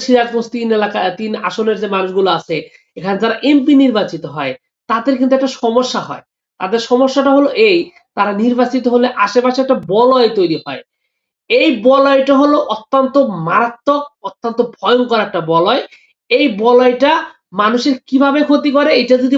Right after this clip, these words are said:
বলা হয়, তাহলে এটার সোজা সাপটা জবাব হলো এই বলয়টা, যে এই যে খৈটিয়াল নেতা, আমাদের সিরাজগঞ্জের, আমার এলাকার ভাষা বলে খৈটিয়াল নেতা, হ্যাঁ, সা-, যাদের কোনো কাজ নাই, যাদের কোনো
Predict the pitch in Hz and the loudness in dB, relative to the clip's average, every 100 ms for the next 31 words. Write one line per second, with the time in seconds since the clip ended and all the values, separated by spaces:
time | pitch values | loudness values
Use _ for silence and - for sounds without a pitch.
0 | 226 247 247 269 320 320 - _ - 202 | 2 2 4 2 0 -2 -14 _ -12 -4
1 | 220 247 202 254 254 - 247 240 262 226 | 0 0 0 0 0 0 -2 0 0 -2
2 | 233 226 190 196 220 208 240 185 175 - | -6 -2 -2 -2 -4 0 2 2 0 -6
3 | _ - 196 175 202 220 214 233 247 240 | _ -4 -2 -2 0 0 2 2 0 -2
4 | - _ _ - 165 220 220 208 240 - | -12 _ _ -20 -2 -2 0 -4 -6 0
5 | 302 254 285 269 247 233 208 214 - 233 | 0 2 2 4 4 2 0 -4 -2 -2
6 | 240 196 214 220 208 208 214 214 208 196 | -2 -2 -4 -2 -2 -2 -2 -2 -4 -6
7 | 175 180 196 196 196 254 254 226 180 160 | -6 -8 -6 -8 -4 0 0 0 -2 -2
8 | - 190 - _ _ _ 196 202 - 190 | -4 -6 -8 _ _ _ -4 -4 -4 -6
9 | 190 190 226 240 233 240 247 254 214 180 | -4 -2 -2 0 -2 -2 -2 -2 -2 -4
10 | 208 233 294 _ _ - 175 208 214 233 | 0 0 -2 _ _ -10 -8 -6 -4 -4